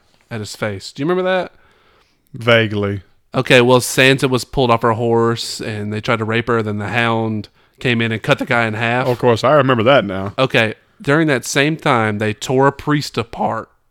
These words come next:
Speaker 1: pulled him out of his wagon, tore him apart, but they also took Lawless Stokeworth, and in the books, they make it pretty well known that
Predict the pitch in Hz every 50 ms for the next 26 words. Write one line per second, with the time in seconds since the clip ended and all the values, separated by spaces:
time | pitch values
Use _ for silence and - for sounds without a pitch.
0 | _ _ - 127 120 120 117 117 117 120 117 117 117 110 120 110 113 110 113 113
1 | 107 110 107 107 - - 131 117 113 117 117 113 - - 110 107 107 107 117 -
2 | _ - - - _ _ - 117 110 117 131 151 - - 185 - - 156 135 127
3 | 123 123 120 - - _ _ _ _ _ _ 110 110 107 107 107 110 110 - -
4 | - 127 127 123 - 123 117 110 104 101 95 - _ _ _ _ _ _ _ _
5 | _ _ _ - 117 113 113 113 113 110 110 107 107 104 - 135 123 120 110 120
6 | 170 214 247 233 - - - - - 120 113 117 123 120 - 123 113 - - -
7 | - - 143 135 123 120 113 113 113 120 127 131 127 120 113 110 104 104 113 110
8 | 107 107 104 107 113 -